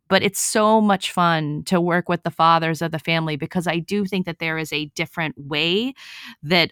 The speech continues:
um, that the dads I talk to say, "This is the goal that I want. This is what I want. I don't really care about the details to make it happen." And it's very different than the way I think about it. And this is why I like the planning.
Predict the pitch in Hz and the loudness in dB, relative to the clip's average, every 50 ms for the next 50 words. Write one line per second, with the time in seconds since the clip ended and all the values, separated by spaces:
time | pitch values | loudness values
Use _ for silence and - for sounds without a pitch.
0 | - 175 165 156 151 147 147 151 156 151 - _ _ _ - - _ - - - | 2 0 2 2 0 -2 -4 -6 -8 -10 -14 _ _ _ -20 -20 _ -20 -20 -20
1 | _ _ - - 196 190 190 185 135 - 185 156 170 180 185 - 185 175 170 - | _ _ 0 0 0 2 2 -2 0 4 6 8 8 8 6 4 0 -4 -2 -2
2 | 180 170 - - 190 170 - - 196 156 160 143 - - 165 143 147 156 220 262 | -4 -4 -2 -2 -4 -4 -2 0 0 0 0 0 -4 -6 -8 -8 0 2 2 2
3 | 254 - 277 254 - 233 196 196 202 196 196 196 185 196 196 185 180 180 165 156 | 2 0 -2 -2 -2 -4 -2 2 2 2 2 2 0 0 0 0 0 -2 -2 0
4 | 151 139 135 - - _ - 165 139 143 196 196 - - 202 185 190 190 185 175 | 0 0 -2 -4 -8 _ -12 -10 -2 0 0 2 2 2 0 0 2 0 2 4
5 | 175 170 165 156 165 160 160 - - - - 190 190 202 208 - 202 190 202 196 | 4 2 2 2 2 2 2 2 0 0 2 4 4 4 2 2 0 0 0 0
6 | 196 - - 196 180 180 180 175 175 - 160 147 - - 156 156 - - - 165 | 0 -2 -2 0 0 2 2 0 0 0 -6 -8 -6 -6 -6 -6 -4 -2 0 0
7 | 160 175 196 185 - - 185 160 151 151 147 - 143 135 - - 143 143 - - | 0 0 -2 -4 -4 -4 -4 -2 -2 -4 -2 -2 -4 -6 -2 0 0 0 0 0
8 | 190 190 202 208 208 - _ _ _ _ _ _ _ _ _ _ _ _ _ - | -2 -2 -2 -2 -4 -8 _ _ _ _ _ _ _ _ _ _ _ _ _ -18
9 | - - 190 185 180 175 170 165 - - - - - 208 - - 185 - - - | -6 0 2 2 2 2 0 -2 -6 -12 -14 -16 -16 -10 -4 -2 -2 0 4 4
10 | 202 202 208 - 214 185 - 190 196 196 190 185 175 175 170 160 - - 185 190 | 6 6 4 4 2 0 0 0 0 0 0 0 0 0 0 2 4 6 6 6
11 | 190 190 175 156 147 147 143 143 131 135 - 92 90 - - 180 175 175 - - | 4 2 0 -4 -4 -4 -6 -6 -6 -6 -6 -8 -8 -4 -2 0 0 0 0 -2
12 | 165 - 175 170 160 156 151 151 151 147 147 151 170 185 190 - - 151 - - | -6 -2 0 2 2 4 2 2 0 -2 0 4 4 4 4 2 -2 -10 -8 -6
13 | - 151 139 139 - 135 - - | -8 -8 -8 -8 -12 -14 -16 -16